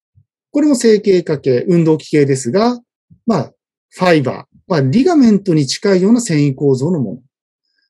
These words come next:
そして、真ん中、中段の下にありますのは、これは実は骨盤内。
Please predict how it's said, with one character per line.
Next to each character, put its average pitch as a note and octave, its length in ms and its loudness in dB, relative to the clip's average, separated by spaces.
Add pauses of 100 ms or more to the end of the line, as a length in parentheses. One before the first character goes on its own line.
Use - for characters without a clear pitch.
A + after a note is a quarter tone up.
そ F#3 160 0
し - 120 -8
て、 G#3+ 300 0 (1300)
真 F#3 240 0
ん A3+ 120 6
中、 A#3 300 2
中 G#3 260 0
段 F3+ 260 2
の D#3+ 80 -2
下 A3+ 220 -2
に G#3+ 120 4
あ C#3 80 0
り C3 80 0
ま C3+ 140 0
す C3 140 -8
の D3 100 -2
は、 A3 220 -2 (260)
こ - 100 -4
れ D3+ 100 2
は D3+ 100 0
実 C3+ 220 -4
は - 100 -6
骨 C#3+ 180 -6 (180)
盤 D#4 220 2
内。 A#2 240 -4